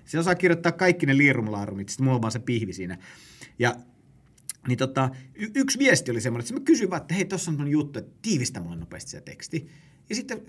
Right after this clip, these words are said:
kone tiivisti, ja sit mä vaan, "No tää näyttää ihan legitiltä, että ei mitään muuta kuin vaan, niinku lähetän sen vastaanotteelle." Kun mä katsoin, että no toi kyllä kuulosti vähän erikoiselta faktalta.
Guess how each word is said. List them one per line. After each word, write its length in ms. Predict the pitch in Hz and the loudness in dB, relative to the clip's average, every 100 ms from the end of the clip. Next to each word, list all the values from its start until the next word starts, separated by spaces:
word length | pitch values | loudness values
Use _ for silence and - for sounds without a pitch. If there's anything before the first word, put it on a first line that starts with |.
| - | -8
kone 220 | 233 240 151 160 | -4 -2 -2 -6
tiivisti, 640 | 240 196 151 - 147 - - - - | -8 -4 -4 -2 -6 -6 -18 -20 -16
ja 60 | |
sit 80 | - | -12
mä 120 | 262 | -8
vaan, 140 | 240 220 233 | -6 -6 -6
"No 120 | 233 | -6
tää 180 | 214 202 | -2 0
näyttää 300 | 180 165 165 | 0 0 0
ihan 140 | 143 139 | -2 2
legitiltä, 500 | 135 123 117 104 101 | 2 2 0 -4 -6
että 140 | 131 | -6
ei 60 | 120 | -4
mitään 280 | 117 117 | -4 -6
muuta 240 | 104 101 101 | -6 -8 -8
kuin 160 | 101 | -10
vaan, 240 | 92 98 87 - - | -8 -8 -10 -16 -16
niinku 240 | 107 104 123 | -12 -8 -6
lähetän 320 | 117 104 98 | -4 -6 -8
sen 100 | 104 | -8
vastaanotteelle." 560 | 110 - 85 - 156 - | -8 -8 -12 -14 -16 -10
Kun 100 | 165 | -8
mä 80 | 196 | -6
katsoin, 340 | 214 277 202 - | -6 -6 -6 -8
että 140 | - - _ | -12 -20 _
no 60 | - - | -14 -4
toi 200 | 359 359 | 0 2
kyllä 200 | 165 151 | 4 2
kuulosti 400 | - 131 113 117 | 2 -2 -2 -2
vähän 280 | 113 110 104 | -2 0 0
erikoiselta 540 | 104 98 - - - - | -2 -6 -10 -18 -18 -12
faktalta. 560 | - - - - _ | -12 -12 -18 -20 _